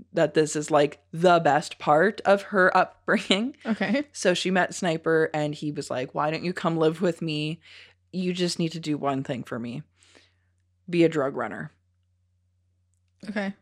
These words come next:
Speaker 2: Okay. Well, okay. Fair enough. Honestly, he could have asked her for ten million worse things.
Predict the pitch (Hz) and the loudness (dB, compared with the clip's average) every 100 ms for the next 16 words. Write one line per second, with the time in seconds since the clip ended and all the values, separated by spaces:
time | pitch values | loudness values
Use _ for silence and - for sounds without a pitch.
0 | _ 240 196 170 175 180 170 180 180 165 | _ -6 -4 -2 -2 0 -2 -4 -6 -6
1 | 170 160 165 - - _ - 220 220 226 | -6 -6 -10 -12 -20 _ 2 4 4 2
2 | 202 202 196 165 170 180 170 170 185 165 | 2 2 2 2 2 -2 -4 -4 -4 -4
3 | 156 151 151 156 143 - - 123 151 | -2 -2 -4 -2 -4 -4 -8 -8 -8